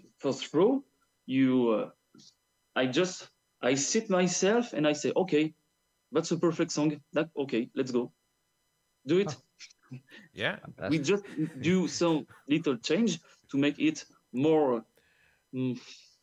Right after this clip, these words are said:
Speaker 1: more something more brutal sometimes, or just have little parts to, to take breath and, uh,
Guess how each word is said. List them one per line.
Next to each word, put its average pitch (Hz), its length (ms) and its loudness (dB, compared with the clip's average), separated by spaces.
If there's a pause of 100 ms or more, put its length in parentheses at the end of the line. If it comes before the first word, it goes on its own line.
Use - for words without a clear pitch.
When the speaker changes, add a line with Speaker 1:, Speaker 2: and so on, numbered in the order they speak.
(260)
Speaker 1:
more 147 380 0
something 147 580 0
more 113 160 2
brutal 147 440 0
sometimes, 156 680 0 (200)
or 123 120 2
just 165 360 -2 (280)
have 120 200 -2 (120)
little 135 360 0
parts 143 300 0
to, 113 200 -4 (240)
to 107 120 -20
take 139 220 -2
breath 117 480 0 (520)
and, 117 220 2
uh, 104 180 0